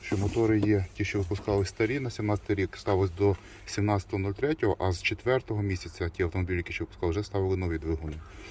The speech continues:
І там, де маркування двісті п'ятдесят шість, це в нових, а в старих, які йшли до нуль третього сімнадцятого, це буде дві, сто п'ятдесят шість. Слідуючий, значить, це комплект Г Р М.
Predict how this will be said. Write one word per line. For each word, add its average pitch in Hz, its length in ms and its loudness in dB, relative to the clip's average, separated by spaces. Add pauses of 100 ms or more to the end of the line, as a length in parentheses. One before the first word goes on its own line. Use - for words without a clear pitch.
(160)
І 101 40 -8
там, 98 200 0
де 101 100 2
маркування 98 440 0
двісті 101 320 -4
п'ятдесят 90 400 -4
шість, - 320 -2 (680)
це 113 140 4
в 104 100 0
нових, 117 420 4
а 98 60 0
в 95 80 -2
старих, 120 420 2
які 120 180 -2
йшли 110 220 0
до 113 160 2
нуль 104 140 0
третього 101 480 0
сімнадцятого, 104 600 -2 (120)
це 95 140 0
буде 98 300 0
дві, 95 380 -2
сто 107 140 -4
п'ятдесят 92 460 -4
шість. - 260 -10 (880)
Слідуючий, 98 540 2
значить, 101 340 -2
це 110 120 0
комплект 98 580 -2
Г 98 260 0
Р 101 60 0
М. 82 280 0